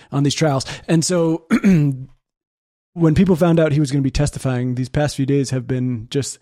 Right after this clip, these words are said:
people waiting eight hours, nine hours to get in there, four thirty A M. I think there's about, like, twenty-one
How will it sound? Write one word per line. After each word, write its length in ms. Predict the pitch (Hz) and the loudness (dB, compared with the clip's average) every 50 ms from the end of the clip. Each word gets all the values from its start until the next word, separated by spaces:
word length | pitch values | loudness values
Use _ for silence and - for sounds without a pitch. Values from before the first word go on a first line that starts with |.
| _ _ | _ _
people 200 | - 180 165 165 | 2 2 2 2
waiting 460 | 147 160 156 151 147 143 135 117 98 - _ _ _ _ | 4 4 4 4 4 2 -2 -4 -8 -12 _ _ _ _
eight 180 | 170 165 165 156 | 4 4 4 4
hours, 540 | 151 143 135 131 127 127 127 120 - - 139 | 2 2 0 0 0 -2 -4 -6 -6 -4 -2
nine 260 | 143 139 143 139 143 | 0 0 2 2 2
hours 400 | 139 135 135 131 127 131 123 - | 0 0 0 -2 -2 -4 -6 -8
to 100 | - - 127 | -12 -6 -6
get 120 | 143 135 | -4 -2
in 100 | 135 135 | -2 -2
there, 240 | 135 135 135 131 113 - _ _ _ _ | -2 -2 -4 -6 -8 -10 _ _ _ _
four 220 | _ - 160 151 131 | _ -2 0 0 0
thirty 520 | - - 151 143 135 135 135 135 131 131 131 | 0 0 0 0 2 2 0 2 0 0 -2
A 40 | |
M. 180 | 131 131 131 120 - - _ _ | -2 -2 -4 -6 -8 -14 _ _
I 80 | - 156 | -4 0
think 160 | - 196 185 | 2 2 4
there's 160 | 151 180 160 | 4 2 2
about, 320 | 151 160 160 151 143 - _ _ _ _ _ _ _ _ _ _ _ _ _ _ _ _ | 2 2 0 0 0 -4 _ _ _ _ _ _ _ _ _ _ _ _ _ _ _ _
like, 340 | 151 151 135 - - _ _ | -2 -2 -2 -2 -6 _ _
twenty-one 580 | - - - 165 165 165 165 165 165 160 151 | -6 -2 0 2 4 4 4 4 2 0 0